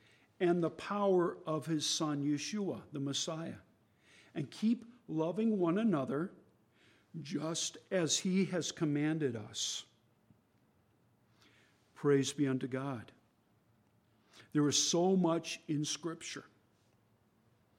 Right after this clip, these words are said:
So continuing here. Next, the ability to abide by Abba, Father God's sexual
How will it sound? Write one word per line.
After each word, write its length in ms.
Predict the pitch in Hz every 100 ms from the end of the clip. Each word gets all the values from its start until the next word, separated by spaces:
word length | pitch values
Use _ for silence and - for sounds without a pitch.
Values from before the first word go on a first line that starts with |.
| - _ -
So 240 | - - 160
continuing 600 | - 170 - 202 202 185
here. 300 | 170 123 - - _ _ _ _ - - -
Next, 420 | 151 214 - -
the 160 | 190
ability 520 | 156 117 151 170 196 190
to 300 | - 170 135
abide 520 | 117 131 139 170 156
by 220 | 135 135 -
Abba, 440 | 139 139 143 170 170 - - _ _ _ _ _ _
Father 400 | - 151 160 180
God's 540 | 139 131 127 131 - - _ _ _ _
sexual 800 | - - 143 139 - 147 139